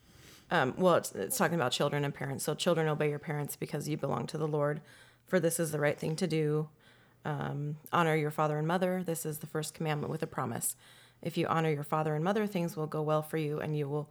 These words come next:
have a long life on the earth. So we like to quote these to our children to tell them, "Hey, you have to obey me."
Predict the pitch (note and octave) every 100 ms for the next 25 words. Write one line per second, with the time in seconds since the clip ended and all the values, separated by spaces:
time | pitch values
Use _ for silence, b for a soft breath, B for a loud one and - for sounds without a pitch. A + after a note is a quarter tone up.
0 | b b b b - F3+ D3+ D3 D#3 D#3
1 | D3+ D3+ - D#3 D3+ G2 - - E3 E3+
2 | F3 F3 E3 - D3+ D#3 D3+ - C3 C#3+
3 | - C3+ D3+ - C#3 - - _ - D#3
4 | D3 D#3+ D3 C#3+ C#3+ - C#3 D3+ D3+ C3+